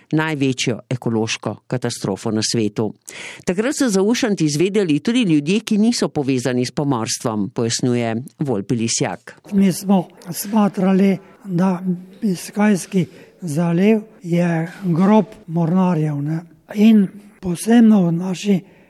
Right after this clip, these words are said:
Speaker 2: Dalmatinci so z, s strahom šli čez Biskaj, ker pred drugo vojno tam se je potopila ladja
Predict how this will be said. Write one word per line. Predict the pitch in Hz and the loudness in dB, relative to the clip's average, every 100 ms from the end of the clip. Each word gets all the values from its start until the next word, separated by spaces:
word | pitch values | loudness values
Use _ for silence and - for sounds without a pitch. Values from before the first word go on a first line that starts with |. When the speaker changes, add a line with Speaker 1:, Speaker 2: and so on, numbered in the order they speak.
| _ | _
Speaker 2:
Dalmatinci | 175 185 185 180 175 190 170 156 185 202 208 _ _ - 123 | -2 0 2 0 -2 0 0 -2 -4 -8 -10 _ _ -20 -14
so | - 208 202 175 | -6 0 0 0
z, | 170 180 | -4 -6
s | 208 180 - | -2 -2 -4
strahom | - 214 202 196 190 151 - - _ | -2 0 0 0 0 -2 -8 -20 _
šli | - 196 185 - | -4 -2 -2 -2
čez | 180 165 - - _ _ _ _ _ - | -2 -2 -6 -18 _ _ _ _ _ -10
Biskaj, | 170 165 - 190 175 202 196 _ _ | -6 -6 -6 -4 0 -2 -4 _ _
ker | - 202 180 170 - - _ _ | 0 2 2 -2 -10 -20 _ _
pred | - 208 220 - - _ - - | -2 2 2 0 -14 _ -20 -8
drugo | 175 170 208 190 180 | -6 0 2 2 2
vojno | 160 160 156 170 180 - _ _ - | 0 0 0 -2 -4 -12 _ _ -4
tam | 208 226 | 0 2
se | 214 220 214 | 2 0 2
je | 208 | 2
potopila | 160 190 - 185 - 202 202 214 214 - - - _ - - | 0 -4 0 -2 0 2 4 2 0 -6 -20 -20 _ -18 -4
ladja | 190 190 190 180 208 202 | 0 2 2 2 2 2